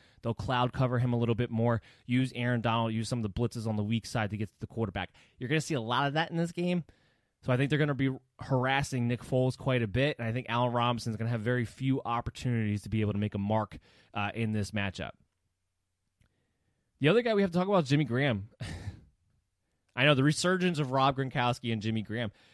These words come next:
He's tight end nine for us. I don't feel great about it, but when you look around the tight end landscape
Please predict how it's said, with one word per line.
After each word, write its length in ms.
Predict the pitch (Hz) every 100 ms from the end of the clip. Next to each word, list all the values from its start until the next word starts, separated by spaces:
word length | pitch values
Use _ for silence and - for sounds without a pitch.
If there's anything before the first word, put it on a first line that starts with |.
| _
He's 160 | - 214
tight 220 | 247 277
end 160 | 277 190
nine 220 | 175 220
for 200 | - 95
us. 260 | 65 - - _ _ _ _ _ _ _ -
I 100 | 151
don't 140 | 214
feel 140 | 220
great 260 | 190 151 220
about 280 | 185 143 147
it, 20 |
but 80 | 139
when 80 | 143
you 80 |
look 140 | 156 190
around 280 | 175 180 165
the 60 |
tight 260 | 135 180 175
end 160 | 165
landscape 600 | 139 143 190 - 110 139